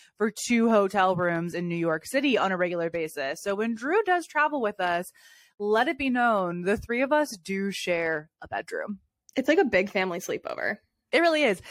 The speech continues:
Speaker 1: And I think what's even more wild about this, and I don't know why this happens, and it's not, it's not, like, just one time this happened. It's happened both times we've shared a hotel room together, and both times have been in New York. For whatever reason, we get a room with double beds. You know, there's two double beds.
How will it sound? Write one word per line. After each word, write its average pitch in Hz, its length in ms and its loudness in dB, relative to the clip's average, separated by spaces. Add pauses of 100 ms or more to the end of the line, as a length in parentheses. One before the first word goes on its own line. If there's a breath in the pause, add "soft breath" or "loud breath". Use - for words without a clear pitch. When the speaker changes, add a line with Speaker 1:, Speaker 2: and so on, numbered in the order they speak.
(220 loud breath)
Speaker 1:
And 247 120 2
I 285 100 4
think 320 360 -4 (400 soft breath)
what's 269 240 2
even 285 240 2
more 254 300 4
wild 320 260 4
about 349 320 2
this, 359 220 2
and 226 80 0
I 240 60 2
don't 320 120 2
know 339 220 2 (300)
why 175 520 2
this 208 160 -4
happens, 220 480 0
and 247 160 2
it's 262 160 -4
not, 320 300 4
it's 226 100 0
not, 330 160 4
like, 370 140 0
just 302 100 -8
one 196 300 0
time 240 220 0
this 262 120 -2
happened. 269 500 2
It's - 140 -4
happened 247 400 0
both 180 220 2
times 180 280 0
we've 156 180 -4
shared 165 180 -2
a 156 40 -4
hotel 160 300 -2
room 156 220 -2
together, 120 360 0
and 226 220 0 (100)
both 233 280 2
times 220 240 0
have 196 100 -2
been 180 140 0
in 160 120 -2
New 156 80 -4
York. 190 340 4 (480 loud breath)
For 262 120 4
whatever 277 400 4
reason, 202 540 0
we 196 80 -4
get 196 80 2
a 196 40 -4
room 190 160 -4
with 214 120 -8
double 240 260 2
beds. 214 400 0
You 214 60 -4
know, 185 120 0
there's 180 200 -6
two - 100 -16
double 196 180 -4
beds. 160 320 -2